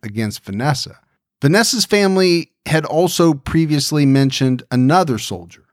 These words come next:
who had walked in on Vanessa while she was showering, but Phelps claimed the Army found no evidence of that either.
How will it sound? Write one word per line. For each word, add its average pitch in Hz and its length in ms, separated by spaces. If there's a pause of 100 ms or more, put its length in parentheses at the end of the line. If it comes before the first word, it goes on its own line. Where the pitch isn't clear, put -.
(340)
who 131 440
had 117 260
walked 135 400
in 143 220
on 131 260
Vanessa 123 720 (420)
while 120 340
she 120 180
was 107 160
showering, 139 720 (460)
but 143 120
Phelps 208 380
claimed 190 400
the 135 80
Army 165 320
found 151 500
no 151 260
evidence 139 500
of 120 140
that 127 280
either. 117 420